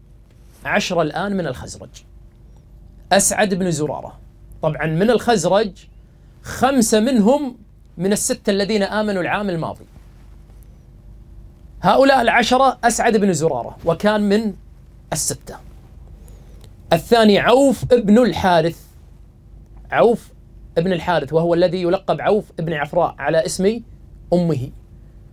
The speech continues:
وكان من، من شجعان الأنصار الشباب. عوف كان عفراء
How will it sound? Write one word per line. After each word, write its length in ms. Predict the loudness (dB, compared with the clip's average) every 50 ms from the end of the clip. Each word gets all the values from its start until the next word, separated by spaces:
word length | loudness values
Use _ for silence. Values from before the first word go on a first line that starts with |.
| -20 -20 -20 -20 -20 -20 -20 -20 -20 -20 -20 -20 -20 -20
وكان 460 | -20 -20 -8 -4 -2 0 0 0 0 0
من، 260 | 0 0 -2 -6 -10 -14 -18 -20 -20 -20 -20 -20 -20 -20 -20 -20 -20 -20 -20 -16 -8 -2
من 180 | 0 0 0
شجعان 480 | 0 -2 -2 0 0 0 2 2 2 2
الأنصار 600 | 2 2 0 -2 -4 -2 -2 0 0 0 0 -4 -8 -12
الشباب. 420 | -12 -6 -4 -4 -2 -2 -2 -4 -6 -10 -20 -20 -20 -20 -20 -20 -20 -20 -20 -20 -20 -20 -20 -20 -20 -20 -20 -20 -20 -20 -20 -20 -20 -20 -18 -8 -2
عوف 500 | 2 4 4 4 4 2 0 -2 -10 -20 -20 -20 -20 -10
كان 240 | -6 -6 -4 -4 -6 -10 -8 -4 -2
عفراء 460 | -2 0 2 4 4 4 4 2 0